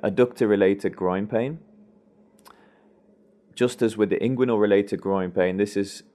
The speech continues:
a term used to describe the diagnosis based solely on clinical features. And in the clinic, we don't do any routine imaging in these cases either. Once we make the diagnosis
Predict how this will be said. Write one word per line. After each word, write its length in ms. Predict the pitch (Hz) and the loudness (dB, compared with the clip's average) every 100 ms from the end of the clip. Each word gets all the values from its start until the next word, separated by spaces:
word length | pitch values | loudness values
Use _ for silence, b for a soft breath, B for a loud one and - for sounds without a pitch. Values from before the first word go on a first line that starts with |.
| - | -4
a 80 | 95 | -4
term 520 | - - 110 113 104 | -4 0 4 4 4
used 260 | 107 107 - | 0 0 -2
to 80 | |
describe 520 | 98 98 - 101 104 95 | -4 -4 -2 0 2 0
the 60 | |
diagnosis 680 | 98 104 98 101 101 104 95 | 2 4 4 2 0 0 -6
based 520 | - 101 98 - - b b | 2 2 2 -4 -20 b b
solely 540 | - - 107 110 107 98 | -10 2 4 4 2 0
on 400 | 95 98 95 - - | 0 0 -2 -10 -8
clinical 480 | 117 117 110 98 | -2 0 0 -2
features. 580 | 92 101 95 - 127 - b b b b b - | -2 -6 -8 -4 -6 -6 b b b b b -6
And 140 | 107 | -2
in 80 | 110 | 0
the 80 | 104 | -2
clinic, 380 | 113 120 107 104 | 0 -2 0 0
we 80 | |
don't 340 | 98 113 107 104 | 4 4 4 -2
do 320 | 104 98 - | -2 -2 -2
any 220 | 101 101 | -4 -2
routine 580 | 95 92 110 107 107 95 | -4 -2 -4 -4 -6 -4
imaging 380 | 95 92 90 92 | -4 -4 -6 -6
in 140 | 87 | -6
these 200 | 92 95 | -4 -6
cases 440 | - 92 90 90 82 | -2 -2 0 -4 -4
either. 460 | 85 92 110 165 - b b b b b b _ _ _ _ _ _ _ - | -2 0 -2 -2 -8 b b b b b b _ _ _ _ _ _ _ -4
Once 260 | 123 131 - | -2 -2 -2
we 80 | |
make 260 | 117 120 117 | 2 2 2
the 80 | 110 | 0
diagnosis 840 | 107 107 101 101 104 104 101 - | 2 4 2 2 0 0 -2 -6